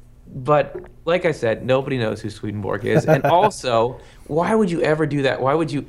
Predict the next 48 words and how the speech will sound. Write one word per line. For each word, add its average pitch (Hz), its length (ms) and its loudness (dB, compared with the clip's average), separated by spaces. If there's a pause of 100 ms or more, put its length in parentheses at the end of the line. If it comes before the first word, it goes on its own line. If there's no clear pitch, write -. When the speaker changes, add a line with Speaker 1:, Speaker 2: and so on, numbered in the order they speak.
(140)
Speaker 1:
It's 127 140 -8
not 202 220 0
like 143 220 0
saying, 135 500 0
"I 117 140 -2
saw 120 340 0
God 113 480 2
as 107 160 -6
a 110 80 -6
sun 117 480 -2
and 110 160 -4
a - 20 -6
moon 113 360 -2
through 113 160 -8
different 113 320 0
eyes," 113 280 0
is 110 120 -10
gonna 110 180 -4
get 120 140 0
everyone 113 340 -2
saying, 113 300 -4
like, 110 240 -6 (380)
"Wow, 139 200 2
you're 131 180 0
really 131 200 2
awesome. 123 340 2
That's 117 220 -4
really 156 240 6
cool." 123 220 2
Speaker 2:
<laughs> 151 140 0
Speaker 1:
You 156 80 0
know, - 180 -4 (120)
it's 139 160 -2
a 175 80 4
weird 170 380 2
way 123 180 4
to 104 80 -2
see 113 260 -6
God. 107 460 -4 (340)
And, 151 640 0
um, 120 480 0 (360)
and 151 320 2 (100)
why 131 220 2
would 135 160 -4
you 131 100 -4
publish 123 420 -4
that 117 160 -2
anonymously 110 840 -4